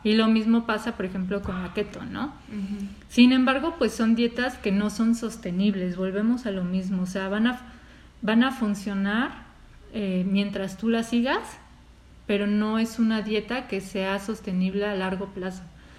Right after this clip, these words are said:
Speaker 1: Incluso este tipo de dietas también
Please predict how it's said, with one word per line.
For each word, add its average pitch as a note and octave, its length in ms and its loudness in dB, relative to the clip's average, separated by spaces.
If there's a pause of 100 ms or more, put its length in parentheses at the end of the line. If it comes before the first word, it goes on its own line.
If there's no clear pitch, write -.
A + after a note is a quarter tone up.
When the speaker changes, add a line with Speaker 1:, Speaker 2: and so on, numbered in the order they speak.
(300)
Speaker 1:
Incluso B3 580 2
este C4+ 160 -2
tipo B3 260 -4
de B3 140 -2
dietas A#3+ 520 -2
también G3+ 600 -2